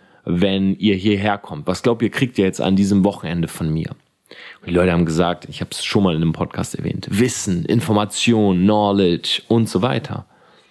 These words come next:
Und er sagt, „Ja, ja, das ist alles richtig. Aber ganz ehrlich, alles, was ich euch heute hier gebe, alles, was ich sage, alles, was meine anderen Lehrer euch lehren, ist nichts, was ihr nicht aus Büchern, aus Videos euch auch ziehen könntet.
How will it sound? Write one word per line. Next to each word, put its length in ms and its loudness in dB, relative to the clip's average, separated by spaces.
Und 80 0
er 120 2
sagt, 200 0
„Ja, 100 2
ja, 120 0
das 160 -2
ist 40 -6
alles 280 0
richtig. 460 -4
Aber 140 0
ganz 240 -2
ehrlich, 460 -2
alles, 340 -4
was 160 -2
ich 100 -10
euch 200 0
heute 200 0
hier 220 2
gebe, 400 0
alles, 300 -2
was 160 -2
ich 140 -8
sage, 520 -2
alles, 340 -4
was 160 -4
meine 380 2
anderen 380 2
Lehrer 480 0
euch 280 0
lehren, 520 0
ist 240 -2
nichts, 320 0
was 180 -2
ihr 60 2
nicht 180 0
aus 260 -6
Büchern, 440 2
aus 260 -2
Videos 680 2
euch 260 0
auch 240 -2
ziehen 380 0
könntet. 520 -12